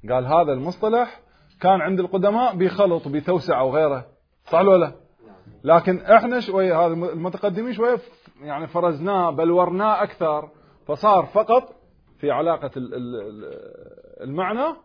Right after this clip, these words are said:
بالمصداق. قال الراغب الأصفهاني: "المتشابه من القرآن ما أشكل تفسيره لمشابهته بغيره". زين، ليش هذا تشابه غيره؟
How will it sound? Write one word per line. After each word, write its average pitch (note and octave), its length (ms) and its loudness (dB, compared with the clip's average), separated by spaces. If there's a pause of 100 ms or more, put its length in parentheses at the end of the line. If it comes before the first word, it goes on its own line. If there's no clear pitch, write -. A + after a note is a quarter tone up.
(120)
بالمصداق. A2+ 760 -6 (920)
قال F3+ 180 8
الراغب F3 320 4
الأصفهاني: D#3 840 -2 (720)
"المتشابه F3 760 2
من D#3+ 160 -4
القرآن F#3+ 680 2
ما D3 340 -2
أشكل C#3 360 -4
تفسيره G#3 800 -4
لمشابهته E3+ 960 -2
بغيره". D#3 480 -2 (340)
زين، D#3+ 220 -2
ليش G#3 260 2
هذا F#3+ 160 4
تشابه D#3 380 0
غيره؟ B2+ 340 -6